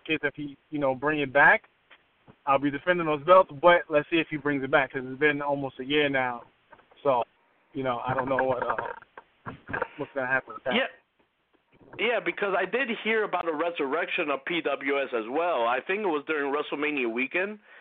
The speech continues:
Speaker 2: where I believe I saw some promotion going around about P W S doing a return. Uh, did you ever see that promotion handled or talked about, or,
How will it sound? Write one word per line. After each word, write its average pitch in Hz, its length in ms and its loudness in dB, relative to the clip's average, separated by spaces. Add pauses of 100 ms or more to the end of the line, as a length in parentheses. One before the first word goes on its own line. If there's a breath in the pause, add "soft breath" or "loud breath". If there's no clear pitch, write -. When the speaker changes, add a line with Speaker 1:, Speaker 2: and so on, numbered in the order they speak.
(360 soft breath)
Speaker 2:
where 147 380 0
I 139 120 0
believe 147 420 -2
I 180 120 0 (140)
saw 165 220 0 (100)
some 143 340 -2
promotion 143 520 -2
going 127 300 0
around 123 320 0
about 120 360 -2
P 113 140 -8
W 131 340 -2
S 120 120 -2 (120)
doing 127 180 0
a 110 60 -2
return. 113 540 -2 (680 loud breath)
Uh, 123 600 2 (160)
did 143 180 -2
you 202 220 2
ever 208 260 -2
see 214 120 0
that 202 200 0
promotion 185 400 -2
handled 202 380 0
or 131 500 2 (120)
talked 165 220 -2
about, 202 340 0
or, 117 360 0